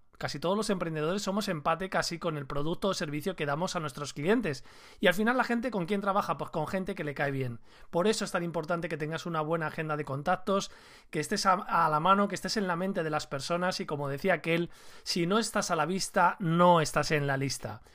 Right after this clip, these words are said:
Te voy a explicar paso a paso cómo hago yo mi People Plan. ¡Vamos con ello! La primera idea que te quiero decir sobre el People Plan es que yo clasifico a toda la gente que tengo en mi C R M, la voy clasificando, aunque sean amigos,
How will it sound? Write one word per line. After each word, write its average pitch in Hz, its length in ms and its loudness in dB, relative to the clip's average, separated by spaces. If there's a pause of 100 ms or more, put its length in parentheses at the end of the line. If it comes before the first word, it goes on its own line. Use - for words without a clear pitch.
(180)
Te 185 80 2
voy 185 80 8
a 247 60 8
explicar 226 340 4
paso 240 220 4
a 190 40 -4
paso 247 420 2
cómo 208 280 8
hago 214 160 6
yo 220 360 4
mi 175 120 2
People 196 240 2
Plan. 131 480 0
¡Vamos 247 280 10
con 208 120 2
ello! 135 320 0 (320)
La 165 240 8
primera 202 320 6
idea 214 240 6
que 208 60 2
te 156 100 -4
quiero 185 160 2
decir 185 240 2
sobre 175 220 0
el 156 60 -2
People 180 320 0
Plan 202 200 4
es 208 160 0
que 175 160 -2
yo 202 160 2
clasifico 196 500 -2
a 170 60 0
toda 208 160 4
la 247 120 2
gente 214 280 0
que 175 80 -6
tengo 196 220 0
en 185 40 -2
mi 175 100 -2
C 185 100 2
R 175 220 2
M, 202 260 0 (180)
la 151 160 2
voy 196 240 4
clasificando, 196 880 0
aunque 165 340 2
sean 254 240 0
amigos, 208 520 0